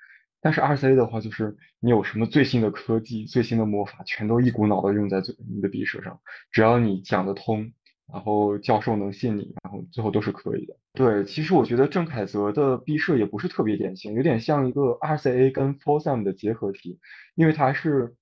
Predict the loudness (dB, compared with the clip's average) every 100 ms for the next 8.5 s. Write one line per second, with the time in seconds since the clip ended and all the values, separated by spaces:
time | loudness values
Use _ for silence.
0 | _ -4 -2 -2 -2 0 2 2 2 0
1 | -2 -4 -4 -2 0 -2 -2 -4 -4 -8
2 | -10 -12 -14 -18 -20 _ _ _ 0 4
3 | 4 6 4 2 -10 -10 -10 -10 _ _
4 | _ _ _ -8 -4 0 2 4 4 4
5 | 2 0 -2 -4 0 2 2 2 -2 -2
6 | -2 -2 -4 0 0 2 0 -4 -10 -18
7 | _ -20 -20 -20 -18 2 4 8 6 6
8 | 6 6 6 6